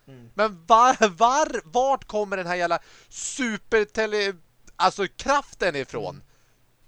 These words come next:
Speaker 2: Plus att hon använder den ju inte någon gång, eller ja, hon använder no-, några gånger, men inte, alltså, inte så att,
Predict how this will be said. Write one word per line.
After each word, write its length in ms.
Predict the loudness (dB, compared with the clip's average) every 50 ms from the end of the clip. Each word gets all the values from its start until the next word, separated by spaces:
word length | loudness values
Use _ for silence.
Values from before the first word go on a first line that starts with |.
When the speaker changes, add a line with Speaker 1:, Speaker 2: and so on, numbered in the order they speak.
| _ -4
Speaker 2:
Plus 220 | -2 -2 0 0
att 80 | -2 -2
hon 160 | -4 -6 -2
använder 640 | 0 0 0 0 -2 0 2 2 2 2 -2 -8 -8
den 120 | -6 -6
ju 80 | -6 -8
inte 340 | -8 -4 -2 -2 -2 -2 -4 _ _
någon 500 | -18 -10 -6 -2 -2 -2 -2 -4 -6 -8
gång, 260 | -6 -4 -4 -4 -6
eller 240 | -4 -4 -2 0 2
ja, 160 | 2 2 0
hon 120 | -2 -2
använder 340 | -2 -2 -2 -4 -6 -4 -4
no-, 200 | -2 -2 -4 -8
några 360 | -6 -6 -2 0 4 4 2
gånger, 320 | 2 0 -8 -8 -10 -10 -4
men 200 | -4 -4 -4 -4 _ -20 -20 -20 -20 -20 -20 _ _ _ _ _ -20 _ _ -20 -16 -8
inte, 440 | -8 -8 -8 -8 _ -4 -2 -2 4
alltså, 260 | 4 2 2 2 -4
inte 360 | -6 -6 -6 -6 -6 -6 -4
så 120 | 0 0
att, 140 | -2 -2 _